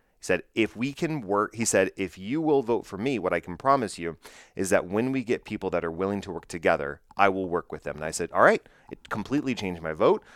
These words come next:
I didn't regret that decision. And then when he got, when he became mayor, I saw how well he was willing to work with everybody. And I was just like, "I think he did a fantastic job."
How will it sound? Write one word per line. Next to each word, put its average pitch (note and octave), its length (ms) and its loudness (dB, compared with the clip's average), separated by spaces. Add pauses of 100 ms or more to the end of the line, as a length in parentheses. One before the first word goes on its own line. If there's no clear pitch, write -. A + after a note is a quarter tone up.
(140)
I F2+ 100 0
didn't A#2 320 0
regret F#2 320 0
that E2+ 120 0
decision. A#2 340 -4
And G#2 120 0
then F#2 100 0
when G2 100 -2
he F#2 40 -4
got, F#2+ 260 4 (200)
when G#2 140 -4
he G2 80 -2
became F2+ 360 -4
mayor, A#2 400 4
I F2+ 140 -2
saw G#2 440 2 (320)
how G#2 180 4
well G#2+ 460 4
he G2+ 180 -6
was F2 160 -4
willing D#2+ 260 -6
to D2+ 80 -14
work D2+ 220 -6
with E2+ 180 -10
everybody. F2 540 2
And F2 120 -2
I F#2 80 2
was F#2 120 0
just - 260 -6
like, F2 300 -2
"I F2+ 80 0
think G2 220 -6
he G#2 60 -8
did F2+ 140 0
a E2 60 -4
fantastic D#2 440 -8
job." - 200 -12